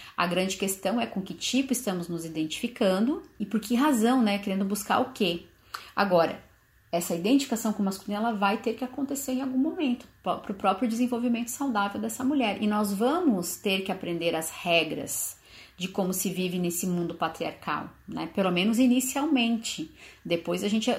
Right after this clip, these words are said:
geralmente acaba dando uma, né? <laughs> Depois lá na frente dos próximos capítulos a gente vai aprender sobre isso, sobre essas descidas e esses, eh, momentos de transição e ritos de passagem na nossa vida. Mas em algum momento a gente vai ter que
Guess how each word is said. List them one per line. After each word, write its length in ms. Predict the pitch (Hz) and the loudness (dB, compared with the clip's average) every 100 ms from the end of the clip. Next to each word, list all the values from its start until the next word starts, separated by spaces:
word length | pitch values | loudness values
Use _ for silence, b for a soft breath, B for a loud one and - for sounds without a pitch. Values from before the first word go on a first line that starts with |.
| 190 | -2
geralmente 480 | 185 190 180 180 | 0 0 0 -4
acaba 320 | 208 - 196 220 | -4 0 0 0
dando 240 | 202 214 | -2 0
uma, 280 | 233 240 262 | 0 0 -2
né? 360 | 214 165 196 - | 0 0 0 -4
<laughs> 40 | |
Depois 240 | 185 190 185 | -8 -4 -2
lá 80 | |
na 80 | 175 | -2
frente 200 | 180 185 | -2 -8
dos 80 | - | -4
próximos 280 | - 180 196 | -2 -2 -2
capítulos 460 | 190 185 180 202 190 | -4 -4 -4 -4 -4
a 20 | |
gente 200 | 202 214 | -4 -2
vai 280 | 202 202 202 B B B _ | 0 -2 -4 B B B _
aprender 440 | - 196 202 185 | -6 -2 0 2
sobre 320 | 185 208 214 202 | 0 0 0 -2
isso, 120 | 196 | -4
sobre 160 | 170 | -6
essas 180 | 170 175 | -6 -6
descidas 600 | 165 175 - 190 202 190 | -4 -4 -2 -2 -2 -2
e 40 | 180 | -2
esses, 420 | 180 180 165 - | -2 -4 -6 -8
eh, 160 | - 170 | -12 -8
momentos 500 | 185 175 185 226 214 | -4 0 0 0 -2
de 80 | 196 | -2
transição 800 | 190 180 175 175 - 180 190 196 | -6 -6 -4 -4 -4 -2 0 0
e 20 | |
ritos 420 | 175 180 214 220 175 | 0 0 -2 -2 -4
de 60 | |
passagem 520 | - 175 - 165 160 | -4 -6 -2 -2 -2
na 60 | 160 | -4
nossa 260 | 156 - 165 | -4 -6 -8
vida. 360 | 156 143 - B B B B B | -6 -6 -6 B B B B B
Mas 240 | 175 170 180 | 0 0 0
em 80 | |
algum 180 | 185 190 | -2 2
momento 320 | 233 226 220 | 2 4 2
a 40 | 226 | 0
gente 160 | 220 | 0
vai 100 | 233 | -2
ter 120 | 226 226 | -2 -2
que 200 | - | -2